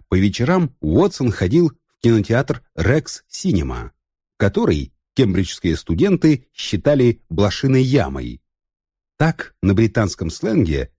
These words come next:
назывались самые низкосортные кинотеатры. Изначально в этом заведении был зал для катания на роликовых коньках,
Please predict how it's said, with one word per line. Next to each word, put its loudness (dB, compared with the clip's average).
назывались 0
самые 2
низкосортные 0
кинотеатры. -4
Изначально 0
в 0
этом 2
заведении 2
был 2
зал -2
для 2
катания -2
на 0
роликовых 2
коньках, -2